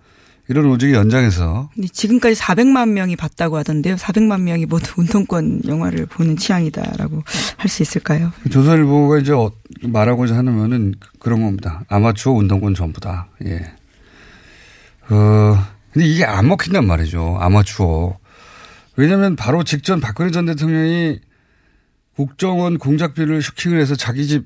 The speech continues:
Speaker 1: 난방비를 썼어요. 그걸로 주사 맞고 머리하고 옷에 입고.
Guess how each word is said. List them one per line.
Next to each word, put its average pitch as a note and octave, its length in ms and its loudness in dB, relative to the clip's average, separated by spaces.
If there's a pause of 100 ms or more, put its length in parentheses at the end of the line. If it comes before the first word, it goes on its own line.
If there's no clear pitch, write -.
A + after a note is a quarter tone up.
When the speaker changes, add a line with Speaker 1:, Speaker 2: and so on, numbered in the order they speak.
(140)
Speaker 1:
난방비를 D#3 520 0
썼어요. G#2+ 800 -2 (1300)
그걸로 D#3 400 0
주사 B2+ 280 -2
맞고 D3 280 0
머리하고 B2+ 520 2
옷에 B2+ 240 0
입고. F#2+ 640 -2